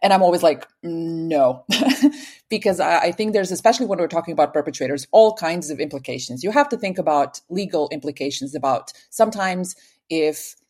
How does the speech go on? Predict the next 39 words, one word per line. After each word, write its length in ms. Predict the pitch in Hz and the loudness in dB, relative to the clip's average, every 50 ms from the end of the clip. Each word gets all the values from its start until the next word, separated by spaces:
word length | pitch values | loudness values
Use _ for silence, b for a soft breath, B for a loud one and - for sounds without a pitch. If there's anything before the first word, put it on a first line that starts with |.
| _ _ _ | _ _ _
you 680 | - 135 143 135 135 135 139 139 139 135 139 143 139 - | -16 -12 -8 -6 -4 -2 -2 -2 0 0 -2 -2 -4 -4
are 160 | 135 127 127 | -4 -4 -2
made 220 | 131 156 147 143 143 | -2 -2 -4 -4 -2
aware 320 | 143 135 147 143 139 139 | -2 0 0 0 0 0
of 80 | 143 160 | 0 -2
a 40 | 180 | -2
crime 600 | - 330 339 311 294 277 262 247 247 240 226 185 | 0 2 2 4 4 2 0 0 0 -2 0 0
that 160 | 175 160 - | 0 0 0
also 280 | - 160 156 - - | 0 -2 -2 -2 -4
raises 440 | 165 147 151 147 143 139 147 143 - | -2 -2 -2 -2 -2 -4 -6 -10 -8
certain 260 | - 143 139 - 143 | -8 -10 -8 -6 -6
legal 240 | 139 147 147 151 135 | -4 -4 -4 -4 -4
obligations, 840 | 131 127 147 143 156 151 151 147 - - 139 143 143 139 131 131 135 | -4 -4 -2 -2 0 0 0 0 -2 -4 -4 -4 -4 -4 -6 -6 -4
and 160 | 143 135 139 139 | -4 -4 -2 -4
it 140 | 147 - | -4 -4
can 160 | - 254 247 240 | -4 -4 0 2
get 220 | 254 277 262 - | 4 4 4 4
you, 440 | 233 226 226 220 208 196 185 175 _ _ _ - | 2 0 2 2 0 0 -2 -6 _ _ _ -10
you 80 | - 190 | -6 -4
know, 160 | 175 165 160 | -2 -2 0
messed 380 | 160 180 214 214 190 - - 202 | 2 2 2 2 2 0 0 2
up 220 | 175 175 175 - | 2 2 2 -2
in 100 | 170 165 | -4 -2
all 240 | - 160 160 180 175 | 0 2 2 2 0
kinds 320 | 180 - 165 160 165 151 | 0 -4 -4 -4 -4 -4
of 100 | 160 147 | -4 -4
legal 320 | 147 151 156 156 156 147 143 | -4 -4 -4 -2 -2 -4 -4
trouble. 520 | - - 143 143 131 143 135 147 147 - _ _ - | -4 -2 0 0 0 0 0 -2 -2 -6 _ _ -6
So 300 | - - 202 196 202 190 | 0 6 6 8 8 6
I 160 | - 202 190 | 6 4 4
always, 580 | - - 202 196 202 190 190 190 185 170 - - - | 4 4 4 2 2 0 -2 -2 -4 -6 -6 -2 -2
um, 320 | 160 151 151 147 147 - | 0 0 0 -2 -4 -4
uh, 120 | - 143 - | -6 -6 -6
supervisors 680 | - - 240 247 247 185 156 156 143 139 143 143 127 | -6 -6 -4 -2 -2 0 2 2 0 0 -2 -6 -8
as 100 | 135 131 147 | -8 -8 -2
well, 260 | 156 160 151 151 143 | 2 2 4 4 2
I 60 | 139 | 0
think 220 | 143 - 143 147 143 | -2 -6 -10 -8 -8
should, 240 | - 147 139 131 | -8 -10 -10 -14